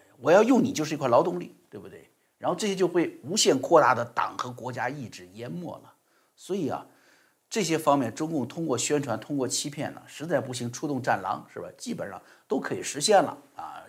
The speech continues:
隐瞒呢都可以完-，完成了。但是疫苗是要动真格的，你要看见那一瓶瓶的粉剂、一瓶瓶的药水儿的，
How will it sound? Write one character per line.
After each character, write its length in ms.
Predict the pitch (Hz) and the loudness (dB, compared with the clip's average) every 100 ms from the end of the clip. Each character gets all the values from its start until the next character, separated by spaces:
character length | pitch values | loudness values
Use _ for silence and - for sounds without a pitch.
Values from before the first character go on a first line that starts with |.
| 113 | -14
隐 120 | 101 | -12
瞒 400 | 87 87 87 127 | -10 -6 -4 0
呢 260 | 135 - - _ _ _ _ | 0 -2 -10 _ _ _ _
都 140 | 185 | -4
可 120 | - | -4
以 40 | 80 | -10
完-， 240 | 71 113 - _ _ _ _ | -10 -12 -18 _ _ _ _
完 100 | 123 | -8
成 140 | - 107 | -8 -12
了。 80 | - _ _ - | -16 _ _ 0
但 140 | 180 | 0
是 340 | 175 131 - - _ _ | 2 0 -2 -12 _ _
疫 400 | 127 208 214 120 | -6 0 2 0
苗 540 | 95 98 87 113 180 - _ _ | -2 -8 -2 0 0 -4 _ _
是 220 | - 139 | -2 0
要 100 | 117 | 2
动 240 | - 113 | 0 -4
真 200 | - 101 | -4 -6
格 220 | 85 71 - | -8 -16 -20
的， 60 | _ _ _ _ - | _ _ _ _ -10
你 400 | 170 139 98 135 | -4 -2 0 2
要 140 | 208 | 2
看 280 | - 208 160 | 2 0 2
见 120 | 147 | 2
那 80 | 135 | 0
一 180 | 180 196 | -2 -6
瓶 240 | - 160 | -4 -2
瓶 200 | 135 139 | 0 2
的 80 | 147 | 2
粉 420 | - - 170 - | 0 -10 -12 -12
剂、 440 | - 190 135 - _ _ _ | -6 -4 -4 -6 _ _ _
一 120 | 165 | -8
瓶 200 | 147 156 | -4 -4
瓶 180 | 143 143 | -2 0
的 120 | 147 | 0
药 240 | 175 190 131 | 4 4 4
水 200 | - - | -2 -6
儿 140 | - | -14
的， 240 | 98 110 | -12 -10